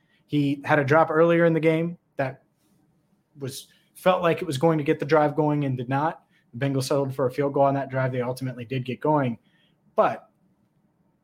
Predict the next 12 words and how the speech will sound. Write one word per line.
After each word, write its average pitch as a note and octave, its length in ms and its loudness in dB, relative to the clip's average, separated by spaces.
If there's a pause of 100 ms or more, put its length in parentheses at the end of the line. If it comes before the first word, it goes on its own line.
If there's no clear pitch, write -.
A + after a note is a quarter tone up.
(360)
Boyd A3 240 6
was G3+ 160 0
playing G3 300 2
well E3 140 8
up D#3 140 4
to - 80 -8
that C3 220 -2
point D3+ 320 -2
outside C#3 320 -2
of B2 80 -4
the B2 80 -8
drop. A#2 340 -4